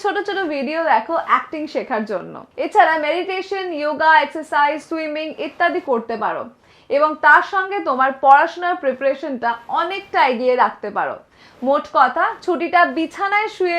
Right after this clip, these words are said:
না কাটিয়ে কিছু করো, কিছু শেখো যা তোমাকে শারীরিক, মানসিকভাবে সুস্থ ও উন্নত করে তুলবে। ভিডিওটা ভালো লাগলে লাইক এবং শেয়ার করে দিও, আর আমাদের নতুন চ্যানেল ম্যাট্রিকুলা বাংলাকে সাবস্ক্রাইব করে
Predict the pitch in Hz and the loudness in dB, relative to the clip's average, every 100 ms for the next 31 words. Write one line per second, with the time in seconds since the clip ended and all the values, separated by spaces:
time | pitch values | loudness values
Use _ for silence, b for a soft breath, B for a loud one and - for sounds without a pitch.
0 | 311 277 349 349 285 247 285 349 294 302 | 0 2 2 0 0 -2 -6 -6 -8 -6
1 | 330 - 220 170 - b b - 311 370 | -6 0 0 0 -8 b b -6 -4 -4
2 | - - 349 349 233 202 285 330 339 311 | -4 -4 -4 -2 -2 2 4 4 2 -4
3 | 302 302 311 320 277 330 359 349 262 240 | -4 -6 -2 2 2 0 -4 -4 0 0
4 | 269 - 285 302 277 269 277 339 339 - | 0 -6 -6 -2 0 0 -4 -6 -8 -8
5 | 359 339 - 233 - 254 254 262 285 320 | -6 -4 -2 -4 -2 -4 -4 -4 -6 -4
6 | 233 220 214 185 156 127 - B B B | -4 -4 -6 -8 -8 -12 -18 B B B
7 | B - 294 359 370 381 359 320 320 370 | B -4 0 2 4 6 4 4 4 4
8 | 359 320 349 320 233 254 320 359 320 339 | 0 0 -4 -2 0 0 0 -2 0 -2
9 | 330 311 285 294 285 269 277 302 - - | -4 -4 -4 -2 0 0 -2 -4 -4 0
10 | - 233 247 240 254 262 269 359 381 370 | 2 2 2 0 0 -2 -4 -6 -4 0
11 | 277 269 262 247 247 254 247 233 233 247 | 0 0 -2 -4 -6 -8 -4 -2 2 0
12 | 247 240 240 247 240 - - 370 392 - | 0 -4 -4 -6 -8 -8 -2 0 0 -2
13 | 247 | -2